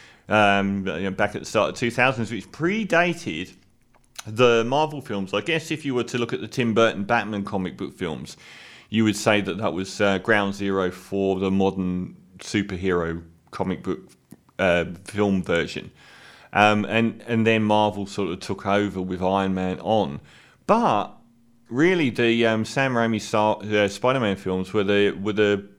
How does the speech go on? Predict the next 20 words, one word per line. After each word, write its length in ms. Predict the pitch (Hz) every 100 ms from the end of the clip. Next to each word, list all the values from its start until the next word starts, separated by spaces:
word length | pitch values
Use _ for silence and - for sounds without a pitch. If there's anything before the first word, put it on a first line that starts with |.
| _ _
middle 340 | 82 117 127 113
ground. 380 | 113 117 98
They 80 | 95
were 100 | 98
the 100 | 98
precursor 480 | 95 98 110 95 98
to 300 | 95 101 98
the 120 | 92
modern 480 | 92 92 98 92 -
era, 440 | - 107 98 - - - - - - -
because 280 | 107 107 98
there 120 | 104
were 80 | 98
these 280 | 98 98 -
super 540 | - - 143 147 139
high 220 | 101 101
budget, 420 | 92 101 92 101 87
high 220 | 101 98
quality 640 | 98 101 101 98 98 92
films. 560 | - 104 98 76 69